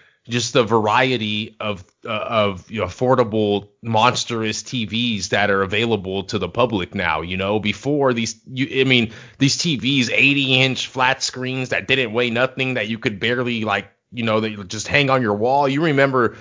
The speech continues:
the old projections, projectors back in the day that were like a big cabinet box that had the huge screen. That was about as big as they got. But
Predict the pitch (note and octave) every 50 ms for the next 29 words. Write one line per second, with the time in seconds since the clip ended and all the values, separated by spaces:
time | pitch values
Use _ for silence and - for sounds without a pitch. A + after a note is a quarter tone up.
0 | - - - - - - C#3 C3+ C#3 C3+ C#3 - B2 G#2+ - A2+ B2 C#3 - -
1 | - A#2 A2 G#2+ G2+ G#2+ G#2+ G2+ G#2+ - _ _ _ _ - A2 G#2 - C3+ C3+
2 | C3+ - - G#2 G#2 G#2 - - A2+ A2+ A2+ - A2 G#2+ G2+ F#2 G2+ G#2 G#2 G#2+
3 | A2 A2 A#2 G#2 G#2 G#2 G2 A#2 A#2+ A2+ G#2+ G#2 - G2 F2+ F2+ - B2 C3 A2
4 | F2 - - - C3 C3+ A#2 A#2 G#2+ F2+ - - G#2 G2+ G2+ G2+ A2 - - -
5 | - - - - - - - A2 G#2 C3+ C3+ B2 A2+ G2 F#2+ - - - C3+ C3+
6 | B2+ B2+ G#2+ - - - - - - C#3+ C#3+ C3+ B2+ B2 A#2+ A#2 A2+ G#2+ A2+ G2+
7 | A2 A#2 A#2+ C3+ C3+ C3+ B2+ A2 B2+ C3 C3 A2+ G2+ F#2 G#2+ C#3 C#3 C#3 A#2+ -
8 | C3 A#2 G2+ G#2 B2 C#3 D3 C#3 C#3 - A2 G2+ F#2+ -